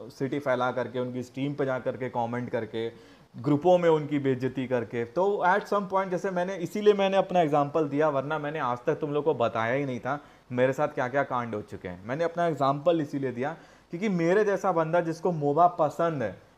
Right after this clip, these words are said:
वो एक पॉइंट पे सोचने लग जाता है कि मुझे सीओटी नहीं खेलना अब,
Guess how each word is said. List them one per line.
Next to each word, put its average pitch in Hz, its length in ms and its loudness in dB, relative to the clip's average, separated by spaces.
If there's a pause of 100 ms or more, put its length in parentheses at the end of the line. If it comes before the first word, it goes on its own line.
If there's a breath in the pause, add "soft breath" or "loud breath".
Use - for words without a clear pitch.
(140)
वो 185 240 8
एक 196 200 4
पॉइंट 185 280 0
पे 185 80 0
सोचने 160 400 -2
लग 143 160 -2
जाता 131 300 -2
है 147 140 -4
कि 160 120 -4
मुझे 139 220 -4
सीओटी 139 400 -6
नहीं 123 240 -4
खेलना 92 340 -10
अब, - 100 -10